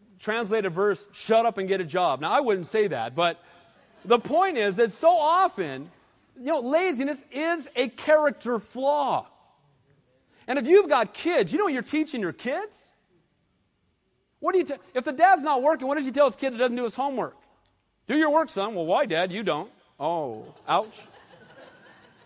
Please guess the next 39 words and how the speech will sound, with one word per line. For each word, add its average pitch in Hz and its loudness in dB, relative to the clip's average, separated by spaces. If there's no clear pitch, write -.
So 294 2
the 277 0
point 359 2
here 247 0
is 220 2
that 240 2
he's 247 -2
exhorting 277 0
them 214 0
that, 226 0
yes, 320 0
we 262 -6
are 339 4
to 349 0
care 277 2
for 262 -6
those 254 2
in 233 -2
need, 311 -2
but 233 -2
those 302 4
who 285 -2
are 254 -2
truly 320 -2
in 247 -4
need. 180 -2
Those 330 0
who 277 0
are 247 0
so, 262 -2
struggling 233 -2
with 196 -2
health 233 -2
and 180 -8
physical 220 -6
issues. 202 -4
Those 285 2
who 240 -2
have 247 0